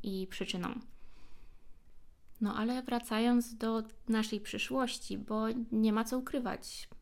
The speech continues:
Rozwiązania, które mamy w tej chwili, które mają raptem rok, niecałe dwa lata, już robią ogromne wrażenie.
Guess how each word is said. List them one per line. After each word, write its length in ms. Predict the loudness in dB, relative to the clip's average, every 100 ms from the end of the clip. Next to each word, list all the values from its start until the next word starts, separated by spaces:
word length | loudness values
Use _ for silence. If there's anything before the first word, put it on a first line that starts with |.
| -4
Rozwiązania, 560 | -2 2 4 4 4 2
które 240 | 2 2
mamy 240 | 4 6 4
w 60 |
tej 160 | 2 -4
chwili, 440 | -2 -2 2 0 -2
które 280 | -6 -2 2
mają 400 | 4 4 4 2
raptem 420 | -2 -2 0 2
rok, 400 | 2 0 -4 -8 -10 -6 -2
niecałe 440 | 0 0 -2 -2
dwa 160 | 0 0
lata, 380 | 0 0 0 -2 -12 -14 -16 -4
już 220 | 0 2
robią 380 | 4 4 4 4
ogromne 340 | 4 2 2 2
wrażenie. 640 | 0 0 -2 -2 0 0